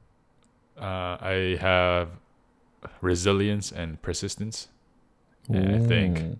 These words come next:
Speaker 1: I think life always just goes on, like, whether you like it or not.
Speaker 2: Yeah.
Speaker 1: So it's just better to,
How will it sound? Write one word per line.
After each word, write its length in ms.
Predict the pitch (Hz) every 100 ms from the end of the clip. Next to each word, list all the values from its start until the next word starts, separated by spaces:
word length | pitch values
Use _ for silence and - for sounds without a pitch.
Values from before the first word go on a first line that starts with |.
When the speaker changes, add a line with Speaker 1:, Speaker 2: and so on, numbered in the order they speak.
| - _ - - - _ _ _ -
Speaker 1:
I 80 | 85
think 340 | 85 82 78
life 480 | 87 90 87 - - _ _ _ _ _
always 360 | 92 87 87 80
just 220 | 85 -
goes 300 | 90 85 82
on, 440 | 85 85 82 82 80 - _
like, 180 | 87 85
whether 220 | 87 85
you 120 | 82 82
like 220 | 85 87
it 80 | 90
or 80 |
not. 300 | 92 95 - - - _ _ _ _ _ _ _ _
Speaker 2:
Yeah. 140 | 104 95
Speaker 1:
So 240 | 80 80 -
it's 200 | 87 -
just 240 | 80 -
better 380 | 87 82 82 80
to, 380 | - 80 85